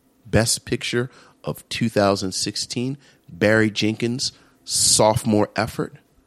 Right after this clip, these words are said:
the sublime Moonlight.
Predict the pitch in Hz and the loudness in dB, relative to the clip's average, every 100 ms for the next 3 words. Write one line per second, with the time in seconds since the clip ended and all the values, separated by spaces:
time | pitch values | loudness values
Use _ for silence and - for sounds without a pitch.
0 | _ _ _ - 107 - 104 92 104 113 | _ _ _ -4 0 0 -2 -2 0 2
1 | 120 95 67 65 - _ _ _ _ _ | 2 0 -4 -10 -16 _ _ _ _ _
2 | _ _ _ _ _ 92 98 98 85 71 | _ _ _ _ _ 0 4 4 2 -4
3 | - | -12